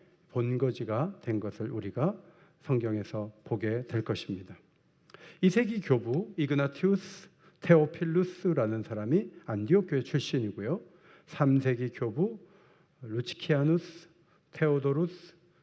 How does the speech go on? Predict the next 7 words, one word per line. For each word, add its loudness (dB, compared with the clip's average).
크리소스토무스를 0
안디옥 0
교회가 0
배출했습니다. -6
문제는 6
수많은 4
이런, 2